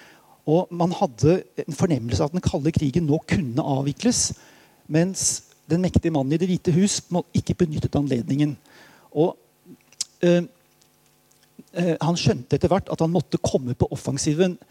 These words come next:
og selv ta politiske initiativ for å demonstrere amerikansk lederskap i denne situasjonen. Og det gjør han, eh, opp mot et viktig nato-møte i mai nitten åttini, hvor han legger fram et omfattende nedrustningsforslag.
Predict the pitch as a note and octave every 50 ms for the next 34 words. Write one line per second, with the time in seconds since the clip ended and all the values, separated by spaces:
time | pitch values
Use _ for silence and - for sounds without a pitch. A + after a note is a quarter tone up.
0 | _ _ _ - D#3 - - - C#3+ C#3 D#3+ - - - - - E3+ D3+ D3 -
1 | - B2 - - D3+ D3 C3+ E3+ D#3 - E3 G3+ G#3+ F3 - - - - - _
2 | - - E3 D#3 D#3 D#3+ E3 - - D#3 D3+ E3+ E3 - - D#3 C#3 B2+ B2 C3
3 | C#3 D#3+ - - - C#3 C3 C3+ - - E3 D#3+ A#2+ A#2+ - - - - C#3+ C#3+
4 | - - - - D3 C#3+ D#3 C#3+ B2 A#2 A#2+ B2 B2+ - - - D3 - - D3
5 | C3 - C#3+ C#3 C3 - - - - - - - - - - - - - - _
6 | - F3 E3 F#3+ G3 F#3+ D#3+ C3+ D3+ G#3 B3 B3 G#3+ - - _ _ _ _ _
7 | _ - F3 F3 F3+ F3 E3+ F3 E3+ - - - _ - F#3 - - F#3+ E3+ -
8 | F#3+ F3 F3+ G3 - - F3+ E3 D#3 C3+ B2 - - D3+ D#3 D3+ - - F#3 F#3+
9 | E3+ E3+ E3+ D#3 C#3 C#3 E3 F#3 F#3+ F#3 - - D#3 C#3+ C3 - F#3 F#3 G#3 B3+
10 | A3+ - - _ - - - - - - _ _ - D#3 E3 F3+ F3 F#3+ F#3 -
11 | - C3 - D#3 D3 F3 - - - C#3+ A#2+ A#2+ - - D#3 - _ - F3+ F3
12 | D#3 C#3+ C3 - C3+ D3 - - E3 D3 - - D#3+ C#3 - G#3+ A#3+ B3 -